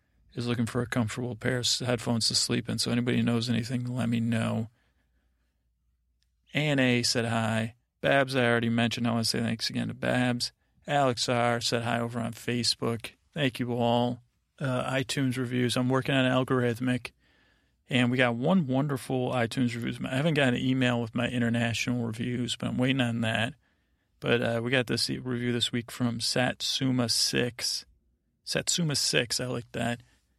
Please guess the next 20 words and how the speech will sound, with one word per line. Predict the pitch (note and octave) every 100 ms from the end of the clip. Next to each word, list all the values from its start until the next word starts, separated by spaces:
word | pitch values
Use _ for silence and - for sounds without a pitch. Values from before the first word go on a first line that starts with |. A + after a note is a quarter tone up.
| _ -
They | D#3
have | B2+
wonderful, | C3 D3+ C#3 G#2+ B2+
very | A#2+ C3 B2+ C#3+ D#3 B2
nice | A#2+ -
review. | A#2+ A#2+ C3+ A#2+ A2+ - _
Caesar | - - F3 C#3+ C3
Millan | B2 A2+ A#2+ C#3 C3+
of | A2+
Falling | - B2 B2+ A2+
Asleep. | A2 - B2
I'm | B2
just | A#2+ -
gonna | B2+ A#2
read | A#2 A#2+ B2
it | A2+
'cause | -
it's | A#2
so | - B2+
nice. | A#2 A#2 A2+ A#2 -